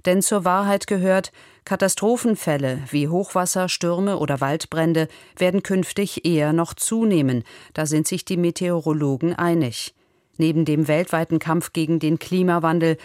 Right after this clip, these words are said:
müssen sich Städte und Gemeinden noch besser für diese akuten Notlagen wappnen,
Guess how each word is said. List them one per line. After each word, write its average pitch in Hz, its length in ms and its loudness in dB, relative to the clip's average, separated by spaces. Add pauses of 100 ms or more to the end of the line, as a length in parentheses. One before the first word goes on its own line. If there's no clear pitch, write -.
(240)
müssen 196 260 0
sich 160 220 -2
Städte 185 420 -2
und 165 160 0
Gemeinden 156 540 0
noch 175 220 0
besser 170 480 0
für 143 220 -4
diese 170 340 -4
akuten 180 560 -4
Notlagen 135 680 -2
wappnen, 123 500 -6